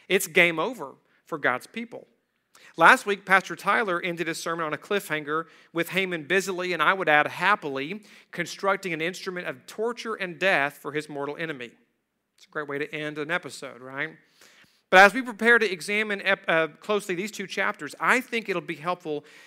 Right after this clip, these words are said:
to provide a lens by which to better understand all these events, because there are many. Many biblical commentators view Esther six and seven through Haman's humiliation and downfall, and especially as it's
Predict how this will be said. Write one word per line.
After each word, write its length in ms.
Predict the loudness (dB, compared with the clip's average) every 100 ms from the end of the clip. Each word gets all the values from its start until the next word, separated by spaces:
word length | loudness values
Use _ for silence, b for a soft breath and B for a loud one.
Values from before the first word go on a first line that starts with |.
| B -14
to 100 | -12
provide 440 | -2 6 6 6 2
a 80 |
lens 360 | -2 0 -2 -4
by 180 | 0 0
which 260 | 0 -6
to 100 | -10
better 400 | -10 2 4 4
understand 600 | 2 -4 -6 -4 -2 -2 -4
all 260 | -4 -2 -2
these 220 | -6 -8
events, 520 | -10 -10 -12 -16 -20 _
because 180 | -10
there 80 | -6
are 40 | -4
many. 340 | -4 -6 -10 _ _ _ _ _ _ _ _ -20 B B B
Many 260 | 0 2 4
biblical 300 | 2 0 -6
commentators 720 | -2 -2 -2 -4 -2 -4 -8
view 360 | -14 -8 -6 -2
Esther 260 | -4 -2
six 260 | -6 -6 -8
and 80 | -10
seven 520 | -4 -2 -2 -6 -8 b b b b
through 140 | -6 -2
Haman's 400 | 0 0 0 -6
humiliation 680 | -6 -2 0 0 -2 -6
and 100 | -8
downfall, 540 | -4 -4 -4 -12 -18 -8
and 240 | 2 2 2
especially 560 | -2 2 2 2 -2
as 240 | 2 2 2
it's 260 | -10 -10